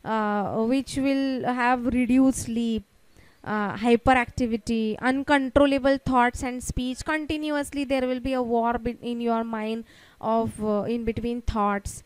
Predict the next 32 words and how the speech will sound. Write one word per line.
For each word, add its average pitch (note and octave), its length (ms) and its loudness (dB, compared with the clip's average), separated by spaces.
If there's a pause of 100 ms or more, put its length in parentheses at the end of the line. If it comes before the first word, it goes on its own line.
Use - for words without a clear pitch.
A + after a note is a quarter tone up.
(400)
Then B3+ 480 0 (120)
it B3 220 -4
may C#4 200 0
be C#4+ 120 2
associated B3+ 800 2
with A#3 180 -4
the C#4+ 200 2 (360)
reckless C4+ 400 -2
or C#4+ 120 4
violent A3+ 560 2
behavior. G3 560 2
That F#3 240 -6
means, D4+ 380 -6
uh, G3+ 60 -4
uh, F#3+ 680 -2
what A3 240 2
you A#3+ 80 0
can B3 220 -2
call A3+ 200 0
it A3+ 140 -2
as A3+ 200 0
in A#3 180 -2
the A#3 280 0
common A3 460 -2
terms G#3+ 360 -4
like G#3 160 -4 (840)
chidchidapan G#3 1120 2
and G#3+ 600 -4
over A#3+ 320 10
aggressiveness, G3+ 920 -2
et - 120 -10
cetera. F3 400 -8